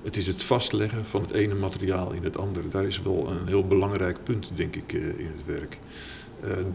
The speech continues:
op die manier kan ik zelf ook het blijven ervaren vanuit de intenties, vanuit de, wat je helemaal aan het begin van het gesprek zei, de abstracte intenties die het, eh, het beeld in zich draagt. Dus.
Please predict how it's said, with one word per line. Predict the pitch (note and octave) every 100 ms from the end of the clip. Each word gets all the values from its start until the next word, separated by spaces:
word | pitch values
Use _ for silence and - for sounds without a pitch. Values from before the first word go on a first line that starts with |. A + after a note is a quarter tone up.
| -
op | - G2+
die | G2+ B2+
manier | C3+ A#2+ A#2 G#2+
kan | G#2+
ik | G2+
zelf | - B2 B2
ook | B2 A2+ G#2
het | F2+
blijven | G#2 G#2 A2+ A2+
ervaren | F#2 G2 A2 A2 F#2 G2
vanuit | - G2 F#2
de | -
intenties, | G2 - A#2 A#2 - F#2 -
vanuit | G2 F2+
de, | - F2 - - - - - - -
wat | F#2+ F2+
je | G#2
helemaal | F2+ F2+ F2 F#2+ F#2+ F#2
aan |
het | E2+
begin | B2 G#2
van | F#2+
het | E2+
gesprek | - - D#2+
zei, | E2+ E2+
de | A#2+ - - -
abstracte | G#2+ - A#2 A#2 -
intenties | G#2+ F2+ G#2 F#2 - -
die | - E2+
het, | D2+ -
eh, | - F2 -
het | E2
beeld | F#2+ F#2 - -
in | B2+
zich | F#2+ F#2
draagt. | - D2+ D2+ - - - - - - - - - - - - - - - - - - - - - - -
Dus. | - - -